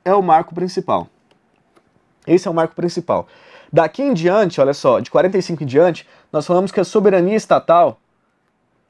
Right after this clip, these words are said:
a soberania estatal, ela passou por uma relativização. Porque agora eu preciso que normas internacionais,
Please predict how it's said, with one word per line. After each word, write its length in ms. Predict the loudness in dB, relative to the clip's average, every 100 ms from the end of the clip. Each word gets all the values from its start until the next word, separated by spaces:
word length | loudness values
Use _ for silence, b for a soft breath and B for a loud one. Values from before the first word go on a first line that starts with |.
| _
a 60 | -16
soberania 600 | -8 -4 -2 0 0 -2 _ _ _ _ _ _ _ _ _ _ _ _ _ _ _ _ _ _ _ _ _ _ _ _ _ _ _ _ _ _ _ _ _ _ _ _ _
estatal, 460 | -8 0 2 2
ela 140 | 0 0
passou 320 | 0 -2 -2
por 100 | -2
uma 180 | 0 -2
relativização. 1400 | 2 4 6 4 4 2 -2 -8 -4 -2 -2 -4 -6 -6 _ _ _ _ _ _ _ _ _ _ _ _ _ _ _ _ _ _ _ _
Porque 160 | -4 0
agora 200 | 2 2
eu 40 |
preciso 500 | 0 -6 -4 -2 -2
que 200 | -4 -2
normas 440 | 4 4 4 0 -8
internacionais, 840 | -8 -10 -10 -6 -2 -2 -4 -10